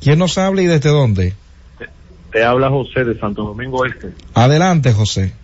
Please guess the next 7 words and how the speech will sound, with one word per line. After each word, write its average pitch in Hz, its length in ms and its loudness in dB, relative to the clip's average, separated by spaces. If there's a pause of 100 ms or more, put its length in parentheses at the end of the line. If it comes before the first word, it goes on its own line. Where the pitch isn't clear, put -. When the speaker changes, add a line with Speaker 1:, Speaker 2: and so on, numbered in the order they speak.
(1600)
Speaker 2:
Roberto, 131 420 0
mira, 131 280 0
yo 139 680 -4
te 120 80 -12
estoy 135 300 -12
llamando 123 500 -2
porque 107 600 -2